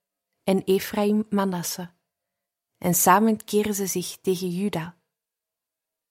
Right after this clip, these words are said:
En nog bedaart zijn woede niet. Zijn hand blijft opgeheven.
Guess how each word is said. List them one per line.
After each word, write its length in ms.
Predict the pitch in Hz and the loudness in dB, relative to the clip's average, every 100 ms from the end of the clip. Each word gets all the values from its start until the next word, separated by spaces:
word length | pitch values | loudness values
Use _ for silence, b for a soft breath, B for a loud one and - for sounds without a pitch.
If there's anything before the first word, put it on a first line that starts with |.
| _ _ _ _ | _ _ _ _
En 220 | - 190 | 0 2
nog 320 | 190 214 - 196 | 4 2 -2 -4
bedaart 480 | 180 175 165 - | -2 -2 -4 -6
zijn 300 | - 180 170 | -4 -2 -2
woede 240 | 170 175 170 | -2 -2 -2
niet. 480 | 170 165 - - - _ _ _ _ _ _ _ _ _ | -4 -6 -10 -18 -20 _ _ _ _ _ _ _ _ _
Zijn 300 | - 185 175 | -4 0 0
hand 360 | 170 208 226 - | 2 0 0 -2
blijft 320 | 208 196 - | 0 0 -4
opgeheven. 880 | 202 - - 165 170 175 180 175 175 | -8 -8 -8 -6 -6 -8 -10 -12 -14